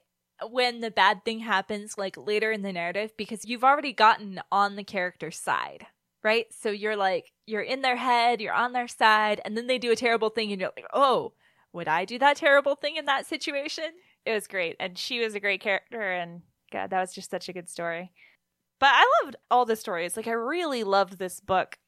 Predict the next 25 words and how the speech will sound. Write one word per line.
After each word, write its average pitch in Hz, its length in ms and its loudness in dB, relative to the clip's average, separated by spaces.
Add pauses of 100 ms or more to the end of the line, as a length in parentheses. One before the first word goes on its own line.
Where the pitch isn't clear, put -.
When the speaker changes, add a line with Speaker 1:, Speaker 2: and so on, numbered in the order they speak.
Speaker 2:
I 185 600 2 (260)
thought 262 220 4
the - 180 0
end 208 300 0
was 190 240 -2
just - 420 -2 (320)
so 262 460 6
horrifying. 170 760 -2 (500)
So 277 200 6
the 254 180 6
end 262 220 4
is 269 120 2
sort 220 240 2
of, 202 80 0
like, 202 200 2
where 202 240 2
all 190 160 6
these 190 320 -8 (200)
modifications 190 880 -2
start 185 300 0
to 208 80 -8
fall 180 260 -2
apart. 320 520 2 (120)
Speaker 1:
<laughs> - 20 -16
Oh 285 80 -12